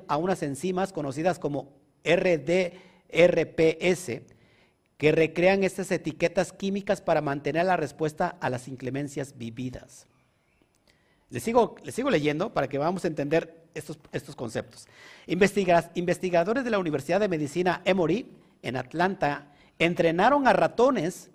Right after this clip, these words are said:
a tener miedo al olor de un cerezo en flor usando shock,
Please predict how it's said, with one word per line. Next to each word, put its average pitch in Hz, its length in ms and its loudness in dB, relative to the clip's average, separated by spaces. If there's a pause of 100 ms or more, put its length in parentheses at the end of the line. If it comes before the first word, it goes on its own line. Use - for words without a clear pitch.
(220)
a 160 160 6
tener 220 320 4
miedo 214 540 4
al 175 180 6
olor 190 280 6
de 202 100 4
un 220 120 -2
cerezo 196 560 0
en 165 180 -4
flor 214 320 2 (200)
usando 196 640 0 (360)
shock, - 460 2